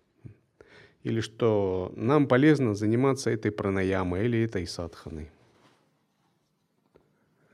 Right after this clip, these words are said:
Это и есть вивека. Мы не путаем абсолютную истину и относительную. И будучи в воззрении, утвержд-,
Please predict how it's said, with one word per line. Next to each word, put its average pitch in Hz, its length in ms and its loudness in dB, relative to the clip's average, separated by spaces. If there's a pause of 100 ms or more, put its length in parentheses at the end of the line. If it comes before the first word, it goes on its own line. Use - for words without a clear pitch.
(300)
Это 123 160 -2
и 120 40 4
есть 127 240 2
вивека. 95 440 0 (280)
Мы 107 260 0
не 113 120 4
путаем 107 420 0
абсолютную 139 640 6
истину 98 360 -2
и 95 40 0
относительную. 92 840 -8 (1500)
И 95 300 -2 (100)
будучи 135 760 6 (100)
в 113 120 0
воззрении, 131 580 8
утвержд-, 131 500 4